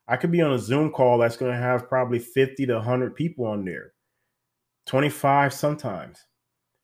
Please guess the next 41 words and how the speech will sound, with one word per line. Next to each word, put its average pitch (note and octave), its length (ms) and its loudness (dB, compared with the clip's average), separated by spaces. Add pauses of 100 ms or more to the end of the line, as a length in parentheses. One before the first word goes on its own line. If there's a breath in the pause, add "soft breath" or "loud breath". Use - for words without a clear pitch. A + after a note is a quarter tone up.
(120)
And C3+ 120 0
if C3 200 -4
I C#3 140 2
don't F3 240 4
develop C#3+ 360 2
those C3+ 220 -2
communication C3 720 -2
skills, A2+ 380 -4
how C#3 160 -4
am D#3 100 0
I D3 140 4
gonna C3 220 -4
be B2+ 120 0
able B2 200 0
to G#2+ 60 -4
get A#2+ 300 -6
that A2 220 -6
message A2+ 460 -10
out A#2+ 280 -4
to G#2 100 -16
the F#2 100 -12
client? G#2+ 500 -6 (340 soft breath)
And - 100 -6
how C3 120 -2
am D3 100 -2
I C#3+ 120 0
gonna B2+ 280 -4 (220)
build C#3+ 240 2
that B2 180 0
relationship B2 720 -4
to A#2 200 -4
eventually G#2+ 800 -2 (720 soft breath)
turn C3 280 2
that A#2+ 280 4
into, A2+ 640 -6
um, G#2 400 -6 (480)
turn C3+ 220 -2
that A#2+ 180 4
into A2 300 -6
a G2 40 -8
profit? - 520 -2